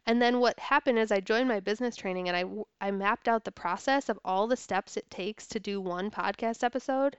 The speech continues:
and do one a week. And I was like, "Oh, because I'm spending ten to twelve hours on it." So, okay, so what are some ways that you can actually improve this?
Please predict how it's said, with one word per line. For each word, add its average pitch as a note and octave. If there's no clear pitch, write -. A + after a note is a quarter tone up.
and G3
do G3
one F#3
a F#3+
week. F#3
And C4
I -
was B3+
like, C4+
"Oh, E4
because A3
I'm G#3+
spending A3+
ten -
to G#3
twelve F#3+
hours F#3+
on G#3+
it." F#3
So, B3
okay, A#3
so -
what C4
are D4
some F4
ways A3+
that -
you A3
can G#3
actually G#3
improve G3
this? B3+